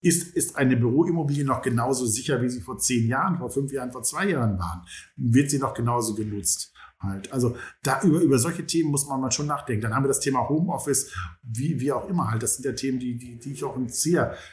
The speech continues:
intensiv versucht habe zu bewegen. Und, äh, und dann hast du das Thema Nachhaltigkeit.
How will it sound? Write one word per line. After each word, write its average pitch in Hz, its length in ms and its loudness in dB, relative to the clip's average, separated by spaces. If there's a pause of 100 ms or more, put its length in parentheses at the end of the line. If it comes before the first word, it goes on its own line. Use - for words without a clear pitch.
(180)
intensiv 131 720 4
versucht 120 280 -2
habe 123 220 0
zu 117 160 -2
bewegen. 110 560 -2 (400)
Und, 120 560 4
äh, 113 240 0 (220)
und 151 140 0
dann 143 120 4
hast 143 140 4
du - 20 -4
das 131 140 2
Thema 139 240 2
Nachhaltigkeit. 98 1000 -6